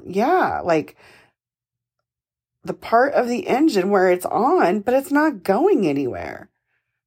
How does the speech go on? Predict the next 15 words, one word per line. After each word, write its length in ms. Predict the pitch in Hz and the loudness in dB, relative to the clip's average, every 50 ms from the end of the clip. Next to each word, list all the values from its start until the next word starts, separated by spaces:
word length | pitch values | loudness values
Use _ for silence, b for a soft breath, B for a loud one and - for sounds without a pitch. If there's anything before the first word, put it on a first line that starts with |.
| _ _ - | _ _ -2
Good 280 | - 320 403 403 - | 0 0 0 0 0
things 320 | - 311 320 359 427 359 - | 2 2 2 4 2 0 -2
happen 580 | - - - 185 233 320 349 - 156 156 156 | -4 -2 0 2 2 2 2 2 0 0 0
in 180 | - 147 160 156 | -2 -2 -2 -2
idle. 640 | - - 131 180 247 285 240 131 - - - _ _ _ _ _ _ _ _ _ _ _ _ _ - | -2 -2 -2 0 2 2 2 2 0 -2 -10 _ _ _ _ _ _ _ _ _ _ _ _ _ -6
Good 200 | - 294 285 - | -4 -4 -2 0
things 280 | 339 339 320 320 - | 0 0 0 0 -2
happen 400 | 285 254 254 269 277 - 302 269 | -6 -6 -6 -4 -2 0 0 0
in 160 | 262 240 226 | 0 0 0
ease. 880 | 214 196 - 165 - - 277 269 240 139 82 - - - - - - _ _ _ _ _ _ _ _ _ _ b b b b b b b b b | -2 -2 -4 -4 0 0 0 0 0 -2 -4 -6 -8 -10 -16 -20 -20 _ _ _ _ _ _ _ _ _ _ b b b b b b b b b
Slow 840 | b - - - - - - 226 233 226 240 254 269 277 285 302 294 | b -8 -6 -6 -4 -4 -2 0 2 2 4 4 4 4 4 2 2
down. 800 | 240 208 208 202 226 269 311 330 311 247 196 160 120 87 - - - _ _ _ _ _ - | 2 0 0 0 2 0 2 2 2 2 2 2 0 -2 -4 -12 -16 _ _ _ _ _ -6
Enjoy 560 | - 220 240 247 233 - 233 247 269 285 302 | -4 -4 -2 -2 -2 0 0 2 4 4 2
the 160 | 294 285 277 | 2 2 0
ride. 880 | 277 233 214 208 220 262 285 311 311 269 214 180 - - - - - - | 0 0 0 0 0 0 0 -2 0 0 0 0 0 -2 -4 -6 -8 -14